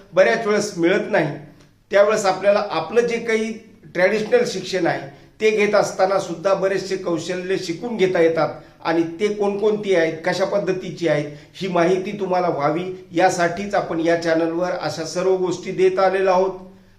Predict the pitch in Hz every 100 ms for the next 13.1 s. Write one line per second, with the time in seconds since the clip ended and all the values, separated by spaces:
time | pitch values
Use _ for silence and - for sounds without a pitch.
0 | - 151 - 185 185 190 190 190 180 185
1 | 185 - 175 175 185 180 170 147 113 101
2 | - - _ _ _ _ - 156 190 202
3 | 202 - - - - 165 190 190 190 175
4 | - 175 170 156 160 - - 185 180 190
5 | 190 190 185 190 190 - - - 156 170
6 | 170 170 170 165 165 156 151 165 196 196
7 | - 139 127 - - - - 190 208 202
8 | 180 156 190 190 175 180 180 180 185 190
9 | 165 175 175 175 170 165 165 175 156 156
10 | 147 135 - - 147 151 160 170 180 -
11 | 180 170 151 170 165 160 175 170 165 147
12 | 143 143 151 160 175 175 175 180 170 165
13 | 143